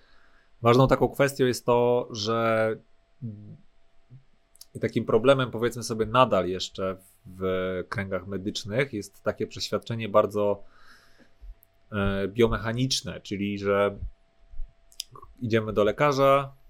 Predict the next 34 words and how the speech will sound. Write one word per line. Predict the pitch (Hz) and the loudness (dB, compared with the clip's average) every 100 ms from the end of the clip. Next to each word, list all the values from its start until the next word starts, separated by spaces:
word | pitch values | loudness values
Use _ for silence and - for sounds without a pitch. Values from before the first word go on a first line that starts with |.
| - _ | -20 _
coś | - - | -8 -6
tam | 101 | -8
nas | 98 | -8
boli, | 110 139 135 143 | 4 6 6 2
no | 131 | -6
to | 117 | -10
znaczy, | 113 117 117 | -6 -6 -6
że | 107 113 | -8 -6
prawdopodobnie | 110 101 101 101 101 101 | -4 -6 -4 -6 -6 -6
jest | 98 98 | -6 -6
jakiś | 90 101 | -8 -8
tam, | 98 92 92 92 92 | -6 -6 -8 -16 -14
e, | 90 90 | -12 -12
uraz | - 104 95 - | -6 -2 -2 -2
tkanki, | - 185 156 135 | 2 2 0 -6
uszkodzenie | 113 - 101 95 95 | -6 -6 -6 -8 -8
tkanki | - 156 135 135 139 139 _ _ _ - - _ _ _ | -2 -2 -2 -4 -4 -8 _ _ _ -20 -20 _ _ _
i | 120 | 2
nie | 127 | 8
zawsze | 160 165 180 | 8 8 2
tak | 143 | 0
jest. | 143 117 82 - - | 6 6 6 -6 -4
To | 117 117 | 0 2
jest, | 123 - - - - | 0 -2 -6 -6 -6
e, | 113 110 110 | -6 -6 -6
błędne | 104 127 131 131 | 0 0 0 -2
przeświadczenie | - - 123 - 123 117 | -4 -4 -2 -2 -4 -4
troszkę. | 117 110 - 120 139 | 0 -2 0 6 6
E, | 165 151 - - - 110 110 110 107 113 - | 6 -6 -20 -20 -2 2 4 4 4 2 -2
jakby | 117 110 117 | 2 4 4
czynników, | 113 - 120 120 147 170 120 - | 0 -6 -6 -2 -2 2 0 0
które | - 113 107 | 0 2 2
wpływają | - 101 117 117 110 101 | -2 0 4 4 4 0
na | 104 107 107 - | 0 2 0 -4